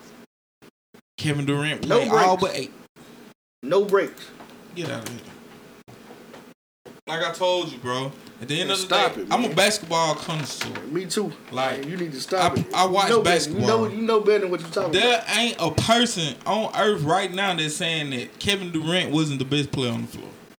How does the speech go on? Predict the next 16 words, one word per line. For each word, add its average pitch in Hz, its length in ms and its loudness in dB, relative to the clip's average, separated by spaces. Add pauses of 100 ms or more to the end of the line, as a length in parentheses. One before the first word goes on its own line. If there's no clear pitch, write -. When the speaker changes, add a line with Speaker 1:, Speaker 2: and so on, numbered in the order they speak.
(1300)
Speaker 2:
There's - 200 -6
a 139 40 -2
lot 170 180 2
of 151 80 -2
people 147 160 -10
saying 131 220 -6
that 123 80 -6
right 120 180 -8
now. 123 80 -12 (160)
Speaker 1:
N-, 143 240 -8 (300)
only 220 340 2
LeBron 190 360 2
stands. 120 680 -4
Speaker 2:
Not 156 180 -2
LeBron 202 440 0
stands. 131 320 -6